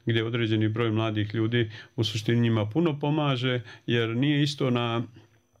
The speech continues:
određenu, u, u određenu patrolu poslat samog policajca ili poslat njega još jednog ili dva volontera. Znači, to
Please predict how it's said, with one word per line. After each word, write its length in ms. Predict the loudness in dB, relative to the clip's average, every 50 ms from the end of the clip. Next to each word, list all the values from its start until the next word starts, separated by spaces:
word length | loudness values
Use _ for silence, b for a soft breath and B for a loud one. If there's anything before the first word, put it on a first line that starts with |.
| _ _ _ _ _ _ _ -10 -2 0
određenu, 760 | 0 2 2 2 0 0 0 0 0 0 2 2 2 2 2 0 -2 -4 -4
u, 520 | -2 0 2 2 4 2 2 2 0 -2 -4 -4
u 200 | -2 0 2 2
određenu 460 | 2 0 0 0 0 2 0 0 0
patrolu 420 | -2 -4 -4 -2 -2 -2 -2 -2
poslat 360 | -2 -4 -4 -2 -4 -4 -4 -4
samog 420 | -4 -2 0 0 0 -2 -2 -2
policajca 680 | -4 -4 -4 -2 -2 -2 -2 -2 -2 -4 -4 -6 -6 -6 B B B B
ili 200 | -2 -2 -2 0
poslat 420 | -2 -4 -4 -4 -6 -6 -4 -2
njega 260 | -2 0 0 0 0 0
još 400 | 0 0 0 0 0 -2 0 0
jednog 480 | 2 2 2 4 4 2 2 2 2
ili 140 | 0 0 0
dva 180 | 0 0 0 0
volontera. 840 | 0 -2 -2 -2 -4 -4 -2 0 0 2 2 2 0 -2 -4 -6 B B B B B
Znači, 320 | -6 -6 -4 -6 -8 -6
to 460 | -2 0 0 0 0 0 -2 -2 -4